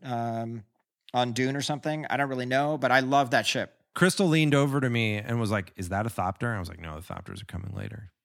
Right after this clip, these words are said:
Speaker 2: but I'm
Speaker 1: Mm.
Speaker 2: glad you're asking. This is cool."
Speaker 1: Mm.
Speaker 2: And then we get Momoa.
Speaker 1: Then we get, so let's, let's get into it. Like, he, I think, immediately has a really powerful presence, and I appreciated,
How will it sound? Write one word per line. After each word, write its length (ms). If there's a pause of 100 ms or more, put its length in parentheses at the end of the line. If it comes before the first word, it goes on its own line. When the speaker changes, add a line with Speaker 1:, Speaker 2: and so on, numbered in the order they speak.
Speaker 2:
but 240
I'm 140
Speaker 1:
Mm. 20
Speaker 2:
glad 220
you're 100
asking. 440 (180)
This 160
is 120
cool." 220
Speaker 1:
Mm. 140 (460)
Speaker 2:
And 120
then 140
we 80
get 160
Momoa. 560
Speaker 1:
Then 180
we 80
get, 180
so 120
let's, 320
let's 180
get 180
into 340
it. 160
Like, 160
he, 500
I 100
think, 340 (120)
immediately 760
has 280
a 60
really 260
powerful 360
presence, 440
and 100
I 60
appreciated, 600